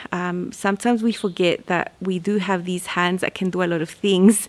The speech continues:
and I'm very old school in my sewing, and I know there are certain techniques I enjoy the most when I do with hand sewing,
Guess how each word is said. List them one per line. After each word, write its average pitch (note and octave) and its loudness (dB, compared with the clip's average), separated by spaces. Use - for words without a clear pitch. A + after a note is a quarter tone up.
and F#3 2
I'm G#3 4
very F3+ 4
old F3+ 2
school G#3 4
in G3+ 2
my F#3 0
sewing, G3 0
and F#3+ -2
I F#3 0
know F#3+ 4
there G#3 4
are G3 4
certain F#3+ 0
techniques - -2
I - 0
enjoy F3+ 2
the F3+ -4
most E3+ -2
when G#3+ 0
I G#3+ 0
do G#3+ 0
with G#3+ -2
hand G3 -2
sewing, A#3+ 0